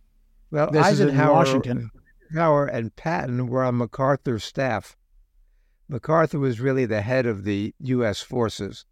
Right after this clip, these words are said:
Speaker 1: And MacArthur, interestingly, is going to be one of the people who was behind, or allegedly behind, this coup that occurred in the nineteen thirties also. So MacArthur was very right-wing in his views.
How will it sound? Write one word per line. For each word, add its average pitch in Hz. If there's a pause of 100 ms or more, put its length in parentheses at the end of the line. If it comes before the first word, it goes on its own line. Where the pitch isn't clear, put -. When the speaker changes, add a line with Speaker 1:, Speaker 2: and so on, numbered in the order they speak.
(840)
Speaker 1:
And 143
MacArthur, 160
interestingly, 120
is 110
going 135
to 135
be 123 (360)
one 151
of 139
the 120
people 131
who 127
was 123
behind, 123 (300)
or 123
allegedly 131
behind, 110 (380)
this 135
coup 127 (360)
that 120
occurred 123
in 120
the 123
nineteen 117
thirties 113
also. 117 (640)
So 160
MacArthur 170
was 131
very 123
right-wing 117
in 107
his 104
views. 107